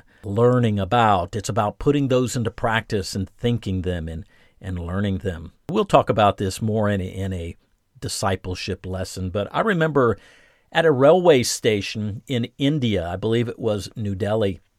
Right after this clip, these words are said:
I remember one time there was a man, and he was a guru. In other words, guru just simply means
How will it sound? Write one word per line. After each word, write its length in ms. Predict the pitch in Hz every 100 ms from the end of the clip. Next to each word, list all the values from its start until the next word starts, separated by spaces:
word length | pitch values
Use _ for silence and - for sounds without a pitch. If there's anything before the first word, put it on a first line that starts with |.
| -
I 140 | 156
remember 500 | 139 143 143 233 240
one 220 | 190 143
time 320 | 123 131 117
there 100 | 127
was 160 | 127 123
a 60 | 123
man, 520 | 120 147 147 113 101 _ - _
and 380 | - 117 113 110
he 120 | 101
was 140 | 170 131
a 80 | 123
guru. 680 | 110 160 147 104 92 98
In 100 | -
other 160 | 117 135
words, 200 | 139 143
guru 380 | 175 226 156 120
just 200 | 110 -
simply 320 | 160 139 131
means 360 | 107 101 90